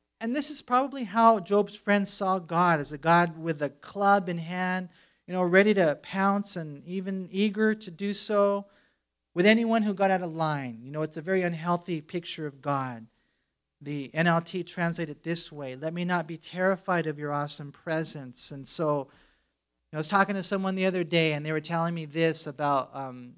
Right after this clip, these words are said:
and again, no, they were just saying that when they were in the Catholic Church and they used to see a priest,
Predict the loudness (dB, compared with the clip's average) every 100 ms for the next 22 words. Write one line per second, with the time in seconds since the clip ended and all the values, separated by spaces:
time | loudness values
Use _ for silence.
0 | -18 -14 -12 -4 -4 -4 -6 -4 -2 -4
1 | -10 _ _ _ _ _ _ _ _ -4
2 | -2 0 0 0 -2 -4 -2 0 0 2
3 | 0 0 -6 -8 -4 -4 -4 -6 -6 -8
4 | -6 -6 -6 -8 -10 -14 -12 -12 -12 -10
5 | -8 -6 -6 -10 -16 -12 -10 -8 -8 -8
6 | -8 -12